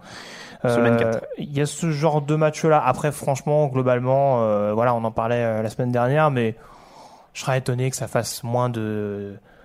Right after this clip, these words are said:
Speaker 2: de dix, onze victoires, quoi. Même onze victoires en dessous, je serais étonné, quoi.
Speaker 1: Il y a un début de calendrier qui est, euh, alors il y a Pittsburgh au début qui va être très dur. Derrière, ça joue Mi-, à Miami, les Jets, Buffalo, les Redskins, les Giants, les Jets. Donc ça, c'est plutôt un enchaînement quand même qui devrait leur permettre de,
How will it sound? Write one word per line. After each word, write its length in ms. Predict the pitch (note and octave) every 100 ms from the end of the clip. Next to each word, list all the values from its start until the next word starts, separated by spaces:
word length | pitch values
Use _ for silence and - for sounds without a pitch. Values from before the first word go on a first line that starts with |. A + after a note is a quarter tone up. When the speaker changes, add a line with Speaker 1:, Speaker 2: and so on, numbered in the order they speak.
| -
Speaker 2:
de 180 | A#2 A#2+
dix, 320 | A2+ B2 B2+ -
onze 180 | C#3+ B2
victoires, 380 | B2 - B2 -
quoi. 100 | A2+
Même 240 | B2 B2+
onze 160 | C3+ B2
victoires 360 | B2 - C#3
en 100 | B2
dessous, 200 | A#2 -
je 60 | C3
serais 140 | -
étonné, 240 | A2+ A2 G2
quoi. 100 | - - _ _ _ _ _ - -
Speaker 1:
Il 200 | G2 B2+
y 60 |
a 80 | C3
un 140 | C#3+ C#3+
début 400 | C3+ D3 F3+ G3
de 40 |
calendrier 480 | - F3 D#3+ D#3 E3+
qui 140 | - B2+
est, 60 | A#2+
euh, 160 | A2+
alors 180 | G2+ G2+
il 40 |
y 40 | G#2
a 60 |
Pittsburgh 420 | G2+ B2 A#2 C3 B2+
au 80 |
début 240 | A#2 A#2+ A#2+
qui 120 | -
va 80 | G2+
être 100 | -
très 160 | -
dur. 260 | A2+ D3+ E3+ -
Derrière, 400 | A2+ B2 D#3 D#3
ça 120 | C3+
joue 120 | A#2
Mi-, 220 | A#2+ C3 D3
à 240 | C#3+ C3+
Miami, 560 | D3 C#3+ C#3+ D3 D#3 D#3
les 160 | C3+ A#2+
Jets, 440 | C3+ D3 D3+ - B2+
Buffalo, 540 | A#2+ - C3+ C#3 D3 - - _
les 120 | - B2
Redskins, 520 | C3 C3 - C#3+ D3 B2
les 140 | B2
Giants, 320 | A#2+ B2+ C3+ C#3+ -
les 140 | C3 A#2+
Jets. 320 | C3 D3 -
Donc 140 | A#2 G#2
ça, 120 | B2+
c'est 140 | -
plutôt 380 | G#2+ - A#2 C3
un 80 | A#2
enchaînement 460 | A2+ - A#2 B2
quand 120 | A#2+ A2+
même 160 | A2+
qui 140 | A#2 A2+
devrait 180 | G#2
leur 140 | G2+ -
permettre 340 | A2 G#2 A2
de, 260 | A2 G2